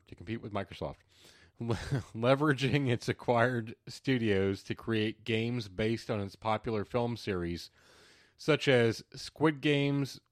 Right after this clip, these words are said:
Wednesday, and Black Mirror. While the streaming company initially focused on mobile games, it is now moving toward more advanced games that can be streamed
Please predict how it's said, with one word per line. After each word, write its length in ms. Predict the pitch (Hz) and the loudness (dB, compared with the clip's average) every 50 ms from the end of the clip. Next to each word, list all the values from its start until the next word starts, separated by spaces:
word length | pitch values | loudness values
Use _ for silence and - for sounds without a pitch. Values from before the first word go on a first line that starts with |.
| _ | _
Wednesday, 760 | - 117 113 123 131 131 131 117 110 - 135 127 127 123 123 - | -6 -2 0 2 2 2 0 0 0 0 2 2 2 2 0 -2
and 260 | - 110 101 98 90 | -2 -2 -2 -2 0
Black 380 | 107 110 107 110 110 - - | 0 2 2 2 0 -2 -4
Mirror. 480 | - 110 110 113 110 101 85 76 73 69 - _ _ _ _ _ _ _ _ _ _ _ _ _ _ - | -4 0 2 2 2 2 0 -4 -6 -8 -12 _ _ _ _ _ _ _ _ _ _ _ _ _ _ 2
While 220 | 127 143 165 180 | 6 6 8 8
the 100 | 180 175 | 6 4
streaming 440 | 160 - - 170 170 165 160 156 147 | 0 0 2 2 4 4 4 2 2
company 420 | - 151 147 143 131 156 139 139 131 | 2 2 2 2 2 2 2 2 2
initially 420 | 123 135 151 151 - - 156 139 | 2 2 2 0 0 0 -2 0
focused 460 | 123 - 147 143 147 - 147 131 - | 2 2 2 2 2 0 -4 -2 0
on 100 | 143 123 | 2 2
mobile 300 | 117 120 127 135 131 147 | 4 4 4 4 4 2
games, 480 | 135 120 120 107 107 110 113 120 113 117 | 2 2 2 2 2 2 0 -2 -4 -6
it 200 | 127 - 135 120 | -6 -4 -2 0
is 140 | 120 110 104 | 0 0 0
now 220 | 117 127 143 151 | 0 0 0 0
moving 400 | 151 139 139 147 127 139 135 127 | 2 2 2 2 2 0 -2 -2
toward 600 | - - - 143 143 135 117 104 104 95 90 - | -4 -4 -2 0 2 2 2 2 0 -2 -4 -8
more 440 | - 113 101 110 117 120 131 139 143 | -6 -4 -2 0 0 2 2 2 2
advanced 640 | 131 110 92 101 113 117 123 123 - - - _ - | 0 0 -2 -2 0 0 0 -2 -4 -8 -14 _ -6
games 480 | - 123 117 113 110 107 104 104 98 | -4 -2 0 0 0 -2 -2 -2 -2
that 140 | 110 107 - | -4 -4 -4
can 100 | - 104 | -4 -4
be 120 | 95 98 | -4 -4
streamed 560 | 92 - - - 123 120 123 123 127 127 123 | -6 -6 -6 -4 -2 -2 0 0 -2 -2 -4